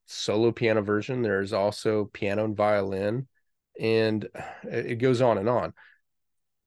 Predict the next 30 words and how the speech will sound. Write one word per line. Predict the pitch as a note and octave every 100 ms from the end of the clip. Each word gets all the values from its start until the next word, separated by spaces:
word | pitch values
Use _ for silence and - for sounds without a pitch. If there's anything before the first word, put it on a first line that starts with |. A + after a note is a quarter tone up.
| -
Brahms | E3 A#2+ C3 D#3 A#3 G#3 -
and | C3
a | A#2+
bunch | G#2+ D#3+ E3+
of | C3+ B2+
other | B2+ B2 A#2 A#2
orchestrators | C3+ C#3+ - C3+ - B2 G#2+ G#2
over | A2 G2+
the | G2+
years | G2 G2+ -
have | A2 G2 F#2+ - -
arranged | A2+ G#2+ A#2 C#3+ C3+
them | A2 G2+
for | -
orchestra, | G#2 A#2+ B2 A#2+ - F#2+ F2+
so | -
there's | G#2+ G#2
not | A#2+ B2+
a |
cohesive | - A#2+ G#2 - A#2+ - G#2
collection | - G#2 G#2 G#2 - G2
of | F#2
all | F2
twenty-one, | - - F2 F2 A2+ G2+ - _ _ _ -
but | G#2+ -
you |
can | A2 A2
find | - B2 B2+ D3
the, | A#2+ G#2+ F#3
the | A2 G2